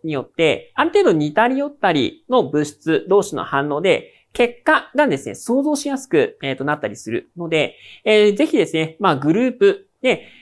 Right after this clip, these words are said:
えーと、どんな、まあ、物質で、えーと、まあ、結果がどのような格好になるのかということですね。を、えーと、まあ、想像しやすくするために、まあ、みんなに、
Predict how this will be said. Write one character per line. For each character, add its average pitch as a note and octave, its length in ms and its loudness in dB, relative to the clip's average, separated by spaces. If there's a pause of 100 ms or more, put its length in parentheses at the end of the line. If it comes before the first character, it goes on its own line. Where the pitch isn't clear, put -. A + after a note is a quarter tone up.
え A3+ 100 0
ー A3 40 2
と、 A3+ 120 4
ど D4+ 200 2
ん B3+ 100 -2
な、 A#3+ 400 2
ま G#3+ 80 2
あ、 D3+ 60 2
物 C#3+ 200 0
質 - 560 -6 (680)
で、 C4 280 2 (200)
え A#3+ 120 6
ー A3+ 60 2
と、 A3 220 8
ま A#3 140 4
あ、 D3 60 2
結 F3+ 220 0
果 A#3 100 0
が A3 140 6
ど F#3+ 140 4
の A#3+ 160 2
よ D#3 60 2
う - 20 -2
な - 260 -6
格 D3 240 -4
好 D#3 160 0
に D#3 300 -6
な C#3+ 160 2
る C#3 100 -4
の A2+ 120 -8
か - 220 -10 (140)
と F3+ 120 4
い E3 100 4
う D#3+ 40 -4
こ E3 140 -4
と D#3+ 80 -4
で - 120 -6
す - 100 -10
ね。 D3 220 -4 (260)
を、 D4 320 4
え F3 60 2
ー E3+ 40 -2
と、 F3 180 2
ま G3 120 0
あ、 D3+ 60 0
想 A3 200 2
像 C4 140 2
し C4+ 120 -4
や D#4 140 -4
す D#4+ 100 -14
く G3 220 4
す - 140 -6
る F3+ 80 -2
た G3 100 -6
め G3+ 80 -6
に、 G#3+ 380 -4
ま A3 100 -4
あ、 - 20 -2
み F3+ 120 -2
ん G3 40 -6
な G#3 120 0
に、 - 180 -6